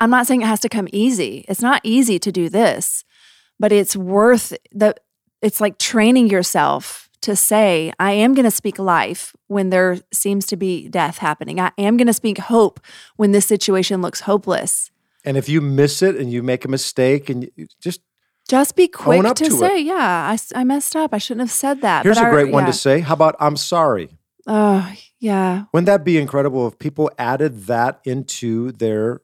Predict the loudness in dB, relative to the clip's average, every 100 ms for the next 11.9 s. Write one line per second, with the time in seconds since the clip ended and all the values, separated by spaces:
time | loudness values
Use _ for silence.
0 | _ -4 -2 -4 -6 -10 -12 -14 -6 -2
1 | 0 2 2 2 -2 -2 0 0 2 2
2 | 2 2 0 -2 -2 0 0 0 -2 -4
3 | -10 -2 2 4 4 2 0 -4 -6 -4
4 | -2 -2 0 2 0 0 0 0 -2 -6
5 | _ -6 -4 -4 0 0 0 -2 -8 -10
6 | -20 _ -20 -10 -2 -2 0 -2 -2 -2
7 | 0 0 -2 0 0 0 -6 -4 -4 -2
8 | -4 -2 -2 0 -2 -4 0 2 2 -2
9 | -6 -2 -2 -2 -4 -2 -2 -4 -6 -8
10 | -8 -8 -14 -14 2 4 6 6 4 2
11 | -2 -4 -2 -6 -8 -12 -12 -14 -18